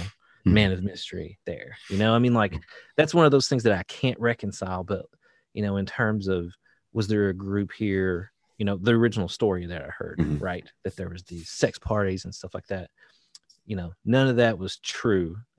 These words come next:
Speaker 2: The parties were true,
Speaker 1: Mm-hmm.
Speaker 2: but the element of magic and secret societies was not true.
Speaker 1: Mm-hmm.
Speaker 2: You know,
Speaker 1: I, I was
Speaker 2: it was a lot,
Speaker 1: mainly
Speaker 2: you know.
Speaker 1: kinda, sorry to cut you off. I was, I was mainly kinda meaning, like, the financial side of it.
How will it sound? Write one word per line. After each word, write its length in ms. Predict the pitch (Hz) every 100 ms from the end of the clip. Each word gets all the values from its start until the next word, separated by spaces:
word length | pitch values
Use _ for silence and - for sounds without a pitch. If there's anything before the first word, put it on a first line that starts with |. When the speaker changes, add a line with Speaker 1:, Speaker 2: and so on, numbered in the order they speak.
| -
Speaker 2:
The 240 | 95 95
parties 560 | - 139 143 98 87 -
were 100 | -
true, 540 | - 98 82 80 90 _ 92
Speaker 1:
Mm-hmm. 180 | 80 76
Speaker 2:
but 220 | 95 -
the 300 | 87 78 - _ - -
element 460 | 117 110 104 95 87
of 320 | 98 87 87 _ _ _ 113
magic 540 | 113 104 95 98 -
and 120 | 90
secret 280 | - 104 101
societies 580 | - - 101 95 85 - -
was 160 | 92
not 260 | 98 92 -
true. 160 | - - -
Speaker 1:
Mm-hmm. 240 | 87 65 95
Speaker 2:
You 80 | 90
know, 80 | 101
Speaker 1:
I, 20 |
I 140 | -
was 160 | 123 117
Speaker 2:
it 100 | -
was 140 | 160
a 20 | 120
lot, 60 |
Speaker 1:
mainly 260 | 131 147 147
Speaker 2:
you 20 |
know. 100 | 135
Speaker 1:
kinda, 240 | 98 82 - _ -
sorry 240 | - 113 101
to 60 | 90
cut 180 | 104
you 120 | 80 98
off. 100 | 104
I 60 |
was, 120 | 104
I 60 | -
was 100 | 98
mainly 360 | 110 123 123 110
kinda 200 | 101 92
meaning, 360 | 92 90 80 _ _ -
like, 140 | 90
the 80 | 82
financial 500 | 98 101 92 107 123
side 220 | 120 113
of 80 | 104
it. 180 | 87